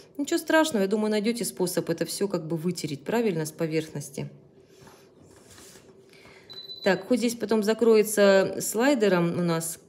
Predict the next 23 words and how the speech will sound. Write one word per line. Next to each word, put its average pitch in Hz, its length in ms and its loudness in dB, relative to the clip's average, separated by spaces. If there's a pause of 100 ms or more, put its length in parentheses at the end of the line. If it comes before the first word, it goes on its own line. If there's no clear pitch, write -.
(680)
средняя 185 520 2
часть 175 260 0
ноготочка, 208 520 -2
но 220 100 0
что-то 254 280 -2
всё 226 140 -2
равно 214 260 4
останется 202 600 0
видным. 151 400 -2 (640)
И 269 100 -2
давайте... 214 760 2 (580)
Так, - 180 -10
сейчас - 240 -10
мы 170 100 -6
вот 165 80 -12
так 170 180 -8
вот - 120 -14
пересечём 196 640 -6
немножко 175 500 -6
ниточки, 170 480 -8
а 170 60 -6
то 175 120 -10
получается 175 720 -8